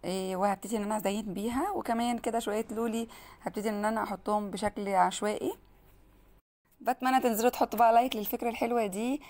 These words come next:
انتوا عارفين طبعًا مفارش الخيش بتتباع في المولات والمحلات الكبيره باسعار، آه، غاليه شويه،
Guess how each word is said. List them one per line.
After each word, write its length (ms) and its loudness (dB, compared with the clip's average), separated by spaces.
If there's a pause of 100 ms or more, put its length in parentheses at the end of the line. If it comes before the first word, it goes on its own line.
(200)
انتوا 160 4
عارفين 260 4
طبعًا 240 6
مفارش 400 0
الخيش 500 -2
بتتباع 760 2 (120)
في 80 -2
المولات 540 -2
والمحلات 520 -6
الكبيره 480 -2 (420)
باسعار، 640 6
آه، 360 2
غاليه 220 4
شويه، 460 2